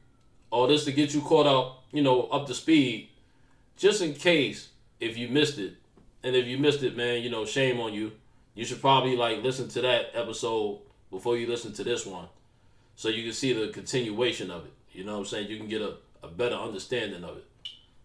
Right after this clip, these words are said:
you know? But shame on y'all if you missed it, man. You know what I'm saying? Y'all, you can't miss an episode. It's, it's available twenty-four seven, man. How you miss it? But I wanna do a part two and a continuation.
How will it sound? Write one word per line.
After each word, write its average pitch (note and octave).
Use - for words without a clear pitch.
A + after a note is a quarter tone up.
you G2
know? A2
But -
shame E3
on C#3+
y'all B2+
if A#2
you A2
missed B2
it, F#2
man. G2+
You G#2
know -
what -
I'm A2
saying? A#2+
Y'all, A#2+
you A#2+
can't A#2
miss B2
an -
episode. G#2+
It's, A2+
it's A#2+
available C3
twenty-four C#3+
seven, G#2
man. B2
How A#2+
you C#3
miss D3+
it? -
But C#3+
I D#3+
wanna F3+
do F3+
a -
part D#3+
two D3+
and A#2
a A2+
continuation. A#2+